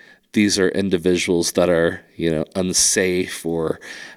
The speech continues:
maybe eccentric, but I don't think they're mentally unbalanced or something like that. I think for the most part, they're trying to prepare for bad things they expect to come. Um,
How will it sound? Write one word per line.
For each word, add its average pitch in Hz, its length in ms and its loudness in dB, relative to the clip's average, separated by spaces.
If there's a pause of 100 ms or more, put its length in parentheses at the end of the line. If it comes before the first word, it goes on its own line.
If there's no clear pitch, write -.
(220)
maybe 101 220 -2
eccentric, 101 500 -4
but - 160 -2
I 110 60 4
don't 113 180 0
think 95 200 -4
they're 85 420 0
mentally 101 340 0
unbalanced 95 680 -4
or 101 60 -2
something 95 320 -8
like 90 220 -8
that. 87 340 -2 (580)
I - 120 -2
think - 300 -4
for 120 100 0
the 101 80 2
most 101 200 -2
part, 104 220 0
they're 92 100 -2
trying 92 520 -2
to 85 520 2 (680)
prepare 104 580 -2
for - 160 -6
bad 92 380 -4
things 101 320 -2
they 101 100 4
expect - 460 -2
to - 80 -4
come. 104 460 -2 (580)
Um, 98 340 -2